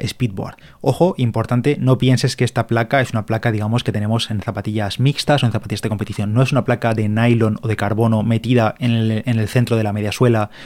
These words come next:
con algún tipo de geometría hecha para favorecer la, la transición del pie e impulsarnos hacia adelante. No, la Speedboard en esta On Cloud Eclipse la podemos ver a simple vista, está expuesta en la parte central de la zapatilla. Si miramos la zapatilla por debajo en la suela,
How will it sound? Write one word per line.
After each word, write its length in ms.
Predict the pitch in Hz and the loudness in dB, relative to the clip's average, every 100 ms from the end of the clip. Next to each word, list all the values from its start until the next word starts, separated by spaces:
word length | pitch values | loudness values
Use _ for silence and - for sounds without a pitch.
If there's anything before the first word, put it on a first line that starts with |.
| - | -6
con 140 | - 120 | 2 4
algún 180 | 127 | 6
tipo 180 | 131 123 | 4 4
de 80 | 120 | 2
geometría 480 | - 113 110 123 113 | 2 0 2 0 2
hecha 320 | 135 120 123 | 0 0 0
para 260 | 117 117 107 - - | 0 0 0 -6 -10
favorecer 640 | - 113 107 - 120 113 110 | -2 0 0 0 0 2 2
la, 240 | 113 107 | 2 2
la 120 | 113 120 | 2 2
transición 380 | 120 120 127 | 2 2 2
del 120 | 120 110 | 2 4
pie 280 | 117 113 - - | 2 0 -6 0
e 80 | |
impulsarnos 540 | 135 110 117 123 123 120 | 2 4 2 2 0 -2
hacia 160 | 117 | -2
adelante. 400 | 110 104 98 110 131 | -2 -2 -4 -6 0
No, 260 | 120 107 - - - | 2 2 -2 -20 -6
la 160 | 120 110 | -2 -2
Speedboard 580 | - 139 113 127 120 - | 0 -4 2 4 4 2
en 180 | 123 120 | 2 4
esta 380 | 127 - 113 - | 2 2 -2 0
On 160 | 127 | 0
Cloud 240 | 110 120 117 | 2 2 2
Eclipse 540 | 113 147 160 170 170 - - - | 0 0 0 0 0 -2 -14 -4
la 100 | 117 | 2
podemos 260 | 120 120 | 4 4
ver 140 | 117 117 | 2 2
a 40 | |
simple 280 | - 113 113 | 2 2 4
vista, 320 | 131 - 202 | 2 2 0
está 360 | 120 - 117 113 | 0 -2 -2 -2
expuesta 600 | - - - - 143 - | -6 -10 -6 2 2 4
en 60 | 113 | 0
la 100 | 107 | 2
parte 220 | 117 120 | 2 2
central 400 | 120 110 - 113 | 2 0 2 2
de 120 | 110 | 4
la 160 | 107 104 | 2 2
zapatilla. 380 | - 104 104 160 | 0 -2 0 2
Si 80 | 107 | 2
miramos 260 | 110 113 | 2 0
la 80 | 110 | -2
zapatilla 280 | 104 104 107 | -2 -2 0
por 100 | 107 | 0
debajo 280 | 107 101 113 | 0 0 -2
en 60 | |
la 80 | 104 | 0
suela, 320 | - 117 104 | 2 2 0